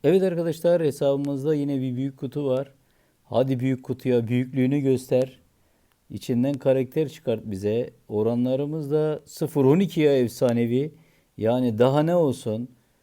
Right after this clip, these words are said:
Şuradan bir efsanevi istiyoruz. Bakalım var mı bir şey? Gelmedi. Evet,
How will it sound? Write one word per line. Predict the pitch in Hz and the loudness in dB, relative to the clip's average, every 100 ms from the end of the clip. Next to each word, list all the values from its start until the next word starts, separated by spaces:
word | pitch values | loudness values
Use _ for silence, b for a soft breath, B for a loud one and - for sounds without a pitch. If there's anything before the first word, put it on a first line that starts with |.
| b b | b b
Şuradan | _ - 214 147 156 151 | _ 0 2 6 4 4
bir | 143 156 156 - _ _ - | 2 2 0 -8 _ _ 0
efsanevi | 117 127 - 135 135 135 160 | 2 2 4 4 4 2 0
istiyoruz. | 135 - 120 107 110 135 139 - _ _ _ _ - | -2 -4 -4 -2 0 -2 -4 -14 _ _ _ _ -4
Bakalım | 107 110 143 139 135 139 | -2 0 0 2 0 0
var | 135 143 | 0 0
mı | 139 123 | -2 -4
bir | 110 | -6
şey? | - 139 147 143 | -6 -4 -4 -2
Gelmedi. | 123 120 107 101 95 110 135 - | 0 2 0 -4 -2 -2 -2 0
Evet, | 127 101 92 | 0 2 -2